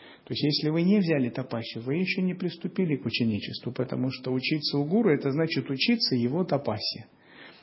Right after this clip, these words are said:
Гуру в свое время выполнил определенную тапассию. Именно поэтому все это здесь возможно. Если бы не было тапассии, ничего бы этого невозможно. Поэтому он учит вас.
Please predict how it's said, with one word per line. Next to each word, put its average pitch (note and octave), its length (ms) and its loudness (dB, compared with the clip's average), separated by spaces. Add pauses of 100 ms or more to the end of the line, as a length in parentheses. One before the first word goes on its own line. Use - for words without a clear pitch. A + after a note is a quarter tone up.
(220)
Гуру G#3 420 4
в A3+ 40 -6
свое D3 280 2
время F3+ 280 4
выполнил D#3+ 480 4
определенную C#3 720 2
тапассию. - 520 -6 (240)
Именно C#3+ 360 6
поэтому G3 500 6
все D#3+ 240 2
это D3+ 220 -2
здесь C3+ 320 -2
возможно. G#2 500 -6 (420)
Если G#3+ 280 -2
бы A#3 60 6
не A3+ 100 6
было G3 240 2
тапассии, G3 420 0
ничего D3 300 -4
бы B2 80 -4
этого A#2+ 200 -10
невозможно. A2 560 -14 (1800)
Поэтому F#3 420 2
он D3 120 6
учит C3 300 0
вас. - 300 -14